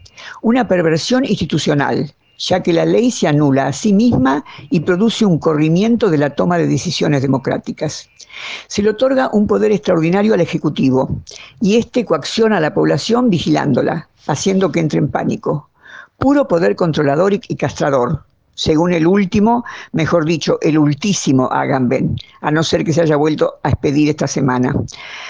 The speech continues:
Las disposiciones sanitarias, que eran laxas en ese momento, primeros días de marzo del dos mil veinte en Italia, según él, eran exageradas. Peor aún, dijo que se estaba inventando una epidemia.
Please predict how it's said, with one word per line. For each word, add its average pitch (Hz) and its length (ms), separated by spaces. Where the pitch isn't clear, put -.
Las 175 120
disposiciones 185 580
sanitarias, 170 880
que 156 120
eran 147 280
laxas 151 340
en 143 80
ese 135 180
momento, 151 600
primeros 135 340
días 147 160
de - 80
marzo 160 320
del 135 100
dos 139 120
mil 151 180
veinte 156 400
en 135 100
Italia, 165 640
según 165 400
él, 226 340
eran 151 240
exageradas. 135 840
Peor 196 260
aún, 135 320
dijo 220 400
que 196 100
se 170 120
estaba 208 280
inventando 196 600
una 175 100
epidemia. 135 720